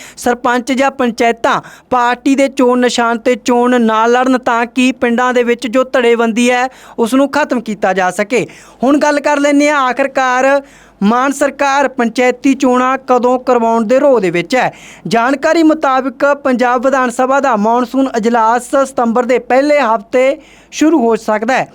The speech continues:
ਜਿਸ ਵਿੱਚ ਪੰਜਾਬ ਪੰਚਾਇਤੀ ਰਾਜ ਰੂਲਜ਼ ਦੀ ਧਾਰਾ ਬਾਰਾਂ ਦੇ ਵਿੱਚ ਸੋਧ ਨੂੰ ਰੱਖਿਆ ਜਾ ਸਕਦਾ ਹੈ। ਸੂਤਰਾਂ ਅਨੁਸਾਰ ਪੰਜਾਬ ਸਰਕਾਰ ਝੋਨੇ ਦਾ ਸੀਜ਼ਨ ਸ਼ੁਰੂ ਹੋਣ ਤੋਂ ਪਹਿਲਾਂ ਪੰਚਾਇਤੀ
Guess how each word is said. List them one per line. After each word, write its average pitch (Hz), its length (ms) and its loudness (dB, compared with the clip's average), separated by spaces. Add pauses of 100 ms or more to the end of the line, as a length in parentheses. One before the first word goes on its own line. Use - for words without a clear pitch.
(260)
ਜਿਸ 220 180 -2
ਵਿੱਚ 311 280 2
ਪੰਜਾਬ 285 520 2
ਪੰਚਾਇਤੀ 269 540 0
ਰਾਜ 254 300 2
ਰੂਲਜ਼ 247 340 2
ਦੀ 269 180 0
ਧਾਰਾ 254 380 0
ਬਾਰਾਂ 233 360 0
ਦੇ 254 100 2
ਵਿੱਚ 247 260 -2
ਸੋਧ 247 320 0
ਨੂੰ 262 140 4
ਰੱਖਿਆ 262 280 0
ਜਾ 190 180 0
ਸਕਦਾ 220 320 -2
ਹੈ। 185 100 0 (280)
ਸੂਤਰਾਂ 247 500 0
ਅਨੁਸਾਰ 285 580 2
ਪੰਜਾਬ 262 480 0
ਸਰਕਾਰ 262 580 -2
ਝੋਨੇ 254 260 2
ਦਾ 254 160 0 (120)
ਸੀਜ਼ਨ 247 380 0 (300)
ਸ਼ੁਰੂ 294 300 2
ਹੋਣ 262 240 2
ਤੋਂ 269 160 0
ਪਹਿਲਾਂ 262 360 2
ਪੰਚਾਇਤੀ 254 840 0